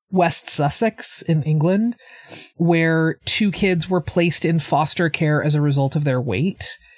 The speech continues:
They were using Fitbits that had been given to them by the sort of British equivalent of Child Protective Services.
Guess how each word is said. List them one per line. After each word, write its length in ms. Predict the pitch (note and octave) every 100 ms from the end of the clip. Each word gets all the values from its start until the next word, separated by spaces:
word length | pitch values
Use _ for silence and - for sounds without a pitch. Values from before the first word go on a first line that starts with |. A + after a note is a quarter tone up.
| _ _ _
They 200 | F3 E3+
were 320 | D#3 D3+ D3+
using 540 | C#3 E3 E3+ D3+ D#3 D3
Fitbits 640 | - C#4 - A#3+ A3 -
that 100 | F#3+
had 140 | E3+ D#3
been 160 | D#3
given 340 | D3 D#3+ D#3+ E3
to 100 | E3
them 340 | D#3 D3+ D3+
by 480 | D3 C#3 C3 C3+ C#3 - _ _ _ _
the 220 | E3 D#3+
sort 200 | D3 F3
of 140 | D3+ -
British 300 | F3 D#3 E3+
equivalent 460 | D3 D3+ D3 D3
of 120 | C#3+
Child 300 | - C3+ C#3+
Protective 440 | D3+ D3 D#3 E3+ D3+
Services. 760 | F3 D#3 D#3+ - D3 C#3+ C#3+